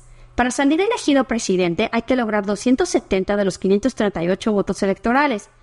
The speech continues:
Pese al obsoleto y potencialmente antimayoritario de la figura, el colegio electoral tiene sus defensores, como la personalidad de la derecha estadounidense Dennis Prager,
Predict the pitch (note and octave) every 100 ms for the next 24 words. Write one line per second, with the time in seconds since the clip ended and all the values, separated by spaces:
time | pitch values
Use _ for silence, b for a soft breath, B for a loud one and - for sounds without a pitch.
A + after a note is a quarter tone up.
0 | b b - C4 - A#3+ A#3 - C4 B3
1 | A#3+ - F#3 G3+ G3 F#3+ A#3 A#3+ A3+ A3
2 | G3 F#3 F3 F3 F3 G#3 G3 F3+ E3+ D#3+
3 | G3 F#3+ A#3+ B3 - A#3+ - C#4+ D4 F4
4 | C#4+ - G#3+ G3 G3+ G#3 - E3+ E3+ D3+
5 | - D#3 C3+ - - b b - B3+ C4+
6 | C4 B3+ C4 C4 C4 C#4 D#4 F4 D#4+ B3+
7 | G#3+ G#3+ G#3+ F#3+ F#3 F3+ F#3 F#3 E3 F3+
8 | F#3 - - G#3+ G3+ D#3 D#3